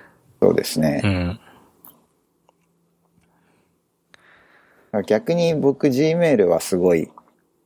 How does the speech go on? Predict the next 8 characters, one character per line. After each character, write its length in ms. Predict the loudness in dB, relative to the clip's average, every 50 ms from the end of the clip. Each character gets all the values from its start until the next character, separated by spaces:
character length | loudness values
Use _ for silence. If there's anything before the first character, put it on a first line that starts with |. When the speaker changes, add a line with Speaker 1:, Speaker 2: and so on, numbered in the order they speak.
| _ -4
Speaker 1:
良 120 | -4 -4 -4
く 80 | -4
て、 300 | -2 -2 -2 -2 -2 -4 -4
Speaker 2:
う 80 | -2 -2
ん。 260 | -2 -2 -4 -6 -10 _ _ _ _ _ _ _ _ _ -6
Speaker 1:
あ 160 | -2 -2 -2
の、 360 | -2 -2 -4 -4 -4 -6 -6 -8
す-、 280 | -10 -10 -4 -2 -2